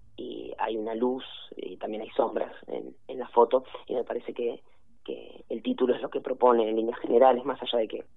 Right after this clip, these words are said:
el ti-, es el título de un cuento en particular, lo que propone todo el libro es eso, ¿no?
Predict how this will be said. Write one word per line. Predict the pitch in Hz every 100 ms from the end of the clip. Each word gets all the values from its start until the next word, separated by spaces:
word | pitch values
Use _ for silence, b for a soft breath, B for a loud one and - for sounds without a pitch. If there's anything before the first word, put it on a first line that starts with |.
| -
el | 120
ti-, | 110
es | 110 -
el | 104
título | 110 110
de | 110
un |
cuento | 110 113 113
en |
particular, | 113 - 117 120 120 B B
lo | - -
que | 143
propone | 131 127 117 113
todo | 110 117
el | 117
libro | 120 123
es | 120
eso, | 117 -
¿no? | 139 135